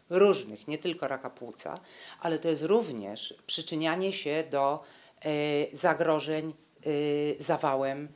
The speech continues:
e, i głównie, głównie oczywiście zawałem, niedokrwieniem mięśnia serca, ale też i pośrednio również niedokrwieniem mózgu, czyli udarem.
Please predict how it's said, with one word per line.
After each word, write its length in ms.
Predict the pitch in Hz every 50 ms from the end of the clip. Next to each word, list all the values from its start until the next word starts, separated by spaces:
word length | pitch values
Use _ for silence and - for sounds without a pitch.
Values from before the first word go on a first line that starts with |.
| - - - - - - -
e, 320 | 143 143 139 135 139 139 139 - - - -
i 80 | - 175
głównie, 600 | - 202 233 214 151 - 127 127 123 123 123 117 - -
głównie 400 | 143 - 185 170 151 156 147 135
oczywiście 380 | - - 156 - - 143 135
zawałem, 420 | 139 147 127 131 123 123 127 131 143
niedokrwieniem 580 | 151 143 147 143 - - - 135 139 135 131
mięśnia 300 | 135 127 - - - 113
serca, 420 | - - 101 - - - 147 170 - - - - - - - - -
ale 280 | 180 175 165 185 196
też 360 | 190 - 160 165 165 - -
i 40 | -
pośrednio 600 | - - 156 - - 139 139 143 147 151 147 -
również 440 | 135 151 131 131 135 143 147 143 - - - - -
niedokrwieniem 580 | 156 139 139 131 - - - 123 117 120 123 123
mózgu, 280 | 113 113 113 135 -
czyli 220 | - - 113 110 123
udarem. 400 | 123 123 127 127 - - -